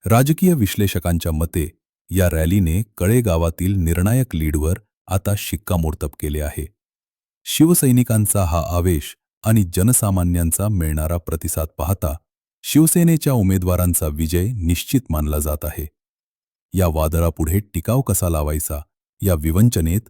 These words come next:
आता विरोधी गट अडकल्याचे चित्र स्पष्ट दिसत आहे. एकंदरीतच कळेत उमटलेली ही भगवी लाट निवडणुकीच्या निकालात काय चमत्कार घडवते, हे पाहणे महत्त्वाचे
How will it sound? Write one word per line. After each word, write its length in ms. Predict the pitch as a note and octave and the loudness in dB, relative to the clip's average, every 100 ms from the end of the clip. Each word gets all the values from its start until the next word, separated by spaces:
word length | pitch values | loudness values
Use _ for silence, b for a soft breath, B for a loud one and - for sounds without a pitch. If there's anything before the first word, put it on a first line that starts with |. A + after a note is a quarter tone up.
| _ - | _ -4
आता 260 | G2+ A2 | -4 0
विरोधी 520 | A2+ D#2 F2+ A#2+ A#2 G#2+ | -2 0 2 2 4 2
गट 300 | E2+ F#2 - | 2 -2 -2
अडकल्याचे 560 | E2+ D#2+ D#2+ D#2+ E2 | -4 -4 -4 -4 -4
चित्र 400 | D#2 E2 - E2 | -6 -8 -6 -4
स्पष्ट 460 | A2 - F#2+ - - | -4 -4 -6 -6 -8
दिसत 340 | D#2+ - D#2+ | -8 -8 -6
आहे. 240 | D#2+ - D2 _ _ _ _ _ _ _ - | -8 -10 -14 _ _ _ _ _ _ _ 0
एकंदरीतच 840 | A#2 B2 D#3+ D#3 A#2+ F2 F2 G#2+ - _ _ | 0 4 4 6 4 2 0 -2 -6 _ _
कळेत 220 | - C#3+ E3+ | 0 2 2
उमटलेली 580 | A2+ G2 F#2+ F#2+ F2+ G2 A2+ | 2 2 2 0 0 0 0
ही 160 | G2 | -2
भगवी 460 | D#2 D#2+ D2+ G#2+ A2+ | -2 -4 -2 2 2
लाट 280 | D#2 D2+ - _ _ - | 0 -6 -12 _ _ -4
निवडणुकीच्या 720 | F2+ G2+ A2 G2+ F#2+ F2+ F2 | 2 2 4 0 0 -2 0
निकालात 460 | D#2 D2 E2 D#2+ G2+ - - | -2 -2 -2 0 -4 -6 -4
काय 180 | G2 | -2
चमत्कार 540 | C3+ - F2+ E2+ - D2+ | -2 0 -2 -2 -4 -4
घडवते, 500 | C#2+ E2 A2 F2 D#2 _ _ _ | -2 0 0 -2 -6 _ _ _
हे 80 | F#2 | -4
पाहणे 420 | F2+ D#2+ D#2+ D#2+ | -2 -4 -2 -2
महत्त्वाचे 640 | G#2 E2 D#2 F#2 D#2 D2+ | -2 -2 0 0 -2 -4